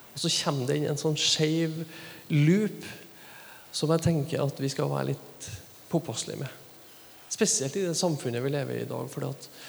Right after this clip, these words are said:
der er vi så vant til at vi er konsumenter. Vi er så vant til at vi selv er midt i sentrum.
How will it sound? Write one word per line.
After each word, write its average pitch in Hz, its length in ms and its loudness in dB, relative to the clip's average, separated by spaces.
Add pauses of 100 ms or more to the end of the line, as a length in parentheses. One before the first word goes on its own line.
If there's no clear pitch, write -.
(320)
der 151 160 4
er 135 60 6
vi 127 80 4
så 160 160 4
vant 170 400 2
til 156 80 0
at 147 120 -4
vi 131 100 0
er 143 100 -2
konsumenter. 143 640 0 (480)
Vi 143 80 -4
er 131 60 0
så 156 140 6
vant 160 260 2
til 165 100 2
at 165 80 -4
vi - 140 -2
selv 156 340 4
er 160 80 2
midt 165 320 0
i 160 80 2
sentrum. 170 400 0